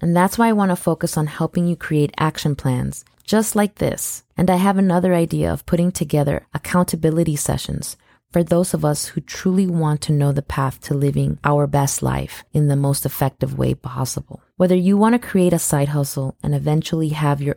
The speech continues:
own business, make a career transition, or just even stay on track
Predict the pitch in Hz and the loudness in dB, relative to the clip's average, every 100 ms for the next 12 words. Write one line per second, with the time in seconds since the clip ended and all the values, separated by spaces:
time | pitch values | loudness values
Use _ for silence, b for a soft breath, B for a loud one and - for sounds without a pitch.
0 | - 156 160 147 135 135 139 143 - 156 | -2 -2 0 0 -2 -2 -4 -6 -4 0
1 | 165 196 - - 165 160 170 - 139 135 | 0 0 -2 0 2 2 2 0 -2 0
2 | 135 131 143 - 143 - 180 175 202 190 | -2 -4 -4 -6 -8 -4 -2 0 -2 0
3 | 208 202 202 - 190 175 180 - 175 | 0 2 2 2 2 2 0 -2 -4